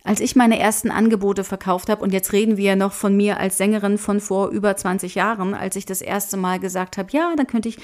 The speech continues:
für Sie singen und das kostet das und das." Na klar war ich da auch noch unsicher. Und du kannst auch mit dieser Unsicherheit Kunden gewinnen übrigens. Das geht auch, ja.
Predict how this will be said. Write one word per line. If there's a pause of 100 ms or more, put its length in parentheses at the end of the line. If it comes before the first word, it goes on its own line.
(320)
für
Sie
singen
und
das
kostet
das
und
das." (260)
Na
klar
war
ich
da
auch
noch
unsicher. (500)
Und
du
kannst
auch
mit
dieser
Unsicherheit
Kunden
gewinnen
übrigens.
Das
geht
auch,
ja.